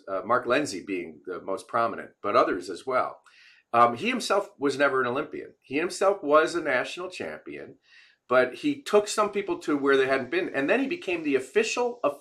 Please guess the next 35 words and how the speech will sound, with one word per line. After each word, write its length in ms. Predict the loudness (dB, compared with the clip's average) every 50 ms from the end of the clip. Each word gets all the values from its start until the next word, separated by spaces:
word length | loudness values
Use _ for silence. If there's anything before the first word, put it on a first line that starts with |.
| _ _ _ 2
of 180 | 2 2 4 4
the 80 | 2 2
officials. 640 | 2 2 0 -2 -2 -2 -8 -12 -14 -14 -16 -20 _ -20 -20 -20 -20 _ _
So 160 | -2 2 4
in 60 | 4 4
the 60 | 4
United 320 | 4 4 4 4 4 2
States, 340 | -2 0 0 0 0 0 -4
he 80 | -4 0
was 240 | 0 0 0 0
the 100 | 0 0
lead, 560 | 0 0 -2 -4 -4 -4 -4 -6 -10 -12 -20 -16
he 100 | -8 -4
was 160 | -4 -2 0 0
the 60 | -2
official 460 | -2 0 0 0 2 2 2 4 4
of 120 | 4 4
not 200 | 4 4 4 4
just 160 | 2 -4 0 4
diving 300 | 4 4 4 2 -2 -6
officials, 480 | -8 -8 -10 -10 -10 -10 -14 -16 -18 _ _ _ _ _ _ 4
of 160 | 4 4 4
officials 520 | 2 0 2 2 2 2 2 0 0 0
of 120 | 0 2 2
all 160 | 2 2 2
sports, 640 | 0 -4 -10 -8 -4 0 2 2 2 2 -2 -10 -18 -20 -20 _ _ -4
and 180 | -2 -2 2
represented 580 | 2 2 2 0 0 2 4 4 4 4 2 -2
them 140 | -2 -2 -2
at 120 | -2 -4
the 60 | -2
nineteen 340 | 0 0 0 0 -2 -6 -4
ninety-six 540 | -2 -2 -2 -4 -8 -10 -10 -10 -10 -10 -10
Olympics. 500 | -10 -8 -8 -8 -10 -12 -18 -20 -20 -20 _ _ _ _ _ _
So 460 | -4 2 6 8 8 8 6 4 2